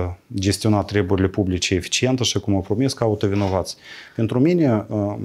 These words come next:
c-, cea mai bună analiză este analiza faptelor. Pentru mine, coloana cincea sunt acei care au închis Universitatea Agrară, o instituție care o respect foarte mult. Pentru mine, coloana cincea sunt acei care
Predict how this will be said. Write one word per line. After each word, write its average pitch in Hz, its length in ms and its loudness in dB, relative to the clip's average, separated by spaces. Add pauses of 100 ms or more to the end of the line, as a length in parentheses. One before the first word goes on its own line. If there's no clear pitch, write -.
(100)
c-, - 160 -6 (360)
cea 127 200 0
mai 110 120 2
bună 107 240 2
analiză 110 420 0
este 113 200 0
analiza 104 360 2
faptelor. 82 680 -4 (260)
Pentru 110 240 -4
mine, 165 160 2
coloana 123 360 2
cincea 147 360 0
sunt - 220 -2
acei 127 220 0
care 110 180 0
au 98 40 2
închis 95 300 -2
Universitatea 95 560 -2
Agrară, 85 420 -2 (800)
o 101 160 4
instituție 127 420 0
care 104 200 0
o 98 40 4
respect 92 420 -2
foarte 95 300 -2
mult. 85 220 -4
Pentru 92 260 -4
mine, 147 180 4
coloana 120 340 0
cincea 113 320 0
sunt 104 240 -2
acei - 280 2
care 101 300 -4